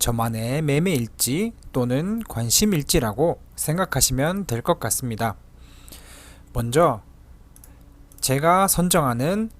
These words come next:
종목 기준에 대해 말씀드리겠습니다. 첫째, 삼에서 육 개월 이상 가격 조정 또는 기간 조정 중인 종목. 둘째는 이전과는 확실히 다른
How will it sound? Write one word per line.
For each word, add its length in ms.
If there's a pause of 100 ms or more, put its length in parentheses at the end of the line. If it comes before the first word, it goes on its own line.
(120)
종목 440
기준에 340
대해 500
말씀드리겠습니다. 1120 (1500)
첫째, 580 (600)
삼에서 840
육 200
개월 260
이상 500 (260)
가격 480
조정 480
또는 640
기간 320
조정 260
중인 240
종목. 420 (880)
둘째는 760 (680)
이전과는 600
확실히 680
다른 540